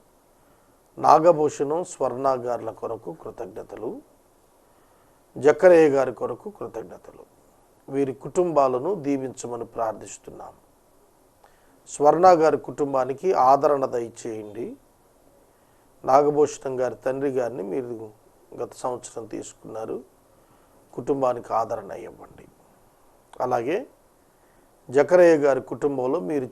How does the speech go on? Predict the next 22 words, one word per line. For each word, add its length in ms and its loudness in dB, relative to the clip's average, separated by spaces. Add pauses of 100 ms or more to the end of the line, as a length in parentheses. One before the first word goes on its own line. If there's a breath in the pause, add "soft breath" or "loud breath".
చేసిన 300 -4
మేలులన్నింటికై 1500 -2 (340)
మీకు 320 -12
కృతజ్ఞతలు. 720 -16 (1120 soft breath)
కుమార్తెకు 580 2
మీరు 200 -2
ఇచ్చిన 280 -8
స్వస్థతను 640 -4
బట్టి, 540 -10
మరొక 320 -2
కుమార్తెకు 640 -4
మీరు 200 -10
ఇచ్చిన 260 -12
మంచి 340 -12
ఉద్యోగాన్ని 580 -8
బట్టి, 440 -14 (1500 soft breath)
మీ 80 0
దాసునికి 500 6
ఇచ్చిన 220 -6
ఆరోగ్యాన్ని 560 2
బట్టి 340 -8
స్తోత్రాలు. 840 -14